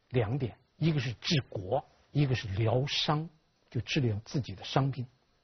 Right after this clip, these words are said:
所以他这些寺院，我们可以看得出来，最大的寺庙都是高梁河之战以后修的。再一个，高梁河一战以后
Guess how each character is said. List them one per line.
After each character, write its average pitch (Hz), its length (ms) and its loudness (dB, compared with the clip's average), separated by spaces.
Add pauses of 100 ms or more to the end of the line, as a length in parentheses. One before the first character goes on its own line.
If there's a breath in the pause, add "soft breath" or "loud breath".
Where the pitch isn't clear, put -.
(600)
所 208 220 10
以 180 100 10
他 185 220 4
这 190 140 6
些 113 420 2 (220)
寺 - 280 2
院， 139 240 6 (140)
我 123 140 4
们 123 120 2
可 - 120 0
以 143 60 4
看 139 200 0
得 117 80 -2
出 - 160 -8
来， 95 220 -8 (380)
最 339 500 12
大 220 320 4
的 104 200 -6 (200)
寺 - 260 2
庙 160 240 6 (240)
都 285 220 10
是 196 300 2
高 202 260 6
梁 165 240 4
河 147 160 -2
之 156 120 -6
战 156 240 2 (200)
以 120 80 -6
后 110 200 -2
修 101 280 -6
的。 - 100 -20 (920)
再 220 180 10
一 143 120 4
个， 123 160 0 (1000)
高 294 140 12
梁 294 160 12
河 262 160 6
一 269 100 6
战 247 240 8
以 180 60 4
后 185 240 8